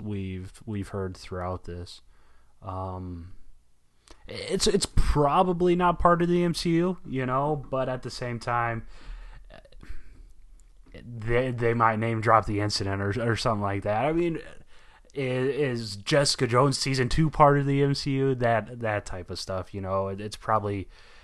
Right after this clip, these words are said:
it could be adjacent. It could be, you know, obviously if they cast a different Peter Parker in Venom, which they probably should have done or, or something, you know, um, yeah, I, it could be, it could be not, 'cause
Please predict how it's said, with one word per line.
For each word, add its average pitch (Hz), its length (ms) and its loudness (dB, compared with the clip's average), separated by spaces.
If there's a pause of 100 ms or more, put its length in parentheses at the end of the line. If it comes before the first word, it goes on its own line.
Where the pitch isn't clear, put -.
(240)
it 82 360 -16
could 120 200 -2
be 107 160 -2
adjacent. 101 560 -4
It 95 160 -10
could 98 500 -4
be, 101 460 -6 (260)
you 120 80 -4
know, 120 340 4 (600)
obviously 151 580 6
if 120 80 -2
they 131 140 0
cast 127 400 6
a 120 40 0
different 120 300 2
Peter 120 220 4
Parker 120 440 4
in 123 140 2
Venom, 131 360 4
which 110 200 -2
they 101 100 -4
probably 107 380 -2
should 113 220 -4
have 101 120 -4
done 104 300 -2
or, 101 160 -6
or 98 420 -10 (200)
something, 113 580 -8
you 98 100 -10
know, 104 320 -10
um, 101 480 -8 (1080)
yeah, 92 340 -12
I, 98 300 -12 (240)
it 113 180 -10
could 110 240 -4
be, 101 160 -4
it 101 180 -6
could 101 220 -10
be 95 100 -8
not, 90 420 -10 (120)
'cause 87 460 -16